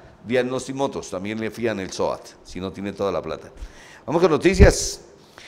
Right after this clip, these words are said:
noticias que son en Bucaramanga. ¿Qué pasó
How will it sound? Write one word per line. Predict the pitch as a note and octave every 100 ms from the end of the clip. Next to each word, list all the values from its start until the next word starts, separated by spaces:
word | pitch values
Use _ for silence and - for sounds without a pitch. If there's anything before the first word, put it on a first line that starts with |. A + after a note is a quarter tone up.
| - -
noticias | B2 D#3+ D#3+ G3 -
que | E3
son | D3 D3 C#3+ B2+ - - - - - - - - - - - - -
en | C3+ C3
Bucaramanga. | B2 C#3 B2 D3 C#3 G#2+ G2+
¿Qué | F3+
pasó | F3+ E3+ F#3+ G3 -